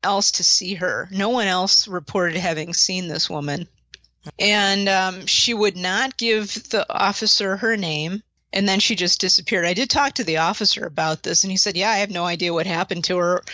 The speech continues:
where she came from, where she went to. She just was gone." So I guess certainly she was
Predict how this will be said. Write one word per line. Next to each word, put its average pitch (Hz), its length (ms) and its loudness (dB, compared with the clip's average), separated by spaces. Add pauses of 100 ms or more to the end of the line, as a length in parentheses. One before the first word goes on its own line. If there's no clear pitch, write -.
(160)
where 190 180 4
she 233 160 2
came 208 280 0
from, 190 360 -2
where 180 160 0
she 190 180 2
went 180 300 -4
to. 170 280 0
She 185 200 0
just 175 520 0 (340)
was 196 180 -2
gone." 165 520 -2 (920)
So 190 760 2 (320)
I 180 160 0
guess 208 540 0
certainly 262 460 2
she 208 180 0
was 185 440 2